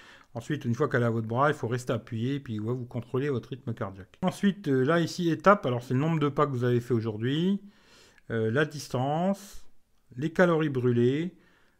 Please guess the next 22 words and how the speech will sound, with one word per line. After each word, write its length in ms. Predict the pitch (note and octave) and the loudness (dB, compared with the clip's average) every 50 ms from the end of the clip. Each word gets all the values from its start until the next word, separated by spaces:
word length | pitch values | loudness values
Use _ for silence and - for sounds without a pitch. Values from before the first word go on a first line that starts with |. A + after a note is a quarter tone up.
| _ _ _ - F#2 F#2 B2+ | _ _ _ -16 -14 -12 -12
ce 120 | - - - | -12 -10 -4
qui 120 | - E3+ | 0 2
reste 220 | E3 F#3 F3 - | 4 4 2 2
dans 80 | D3+ D3 | 2 2
la 100 | D3 C#3 | 2 2
batterie, 460 | C#3 C#3 C3+ - - D3 E3+ G3 F#3 - - - | 2 2 0 -2 -4 -4 -4 -6 -6 -10 -12 -10
là, 100 | A#2+ A#2+ | -8 -8
soixante-dix 480 | A#2+ - C#3 A#2+ - C3 A#2+ A2+ A2+ A2+ | -6 -6 -8 -6 -4 -4 -4 -4 -4 -8
pour 180 | - G#2+ - | -12 -16 -14
cent. 320 | - - A#2+ D3+ F3 - _ _ _ - - - - - - - - _ _ - - C3+ | -10 -8 -8 -8 -8 -12 _ _ _ -20 -20 -20 -20 -20 -20 -20 -20 _ _ -16 -10 -8
Ensuite, 640 | C#3 B2+ - - E3 - - - _ _ - - - _ - | -8 -8 -8 -8 -10 -10 -10 -14 _ _ -20 -20 -20 _ -14
on 140 | B2+ B2+ | -10 -10
glisse 340 | A#2+ A#2 B2 C3+ C3 B2 - | -8 -4 -4 -4 -4 -4 -6
encore. 640 | A2+ G#2 - B2+ B2+ D3 D#3+ F3+ F#3+ F3+ F#3 - _ _ _ _ _ _ _ _ _ _ _ _ _ _ _ _ _ _ _ _ - | -10 -6 -4 -2 0 2 2 2 0 -2 -6 -12 _ _ _ _ _ _ _ _ _ _ _ _ _ _ _ _ _ _ _ _ -14
Alors, 140 | B2 A2 G#2 | -12 -10 -10
non, 120 | G#2 G#2+ A2 | -10 -12 -14
c'était 200 | - - - A2+ | -16 -14 -12 -10
dans 80 | C#3 | -10
le 60 | D3 | -10
sens 280 | A#2+ - A#2 G#2 - - | -10 -10 -10 -12 -8 -4
là. 260 | A#2+ B2 C#3+ C#3+ - - - | -4 -4 -4 -4 -8 -10 -2
Plus, 500 | - F3+ G#3+ A3 - - - - - | 0 2 2 2 0 -6 -14 -18 -20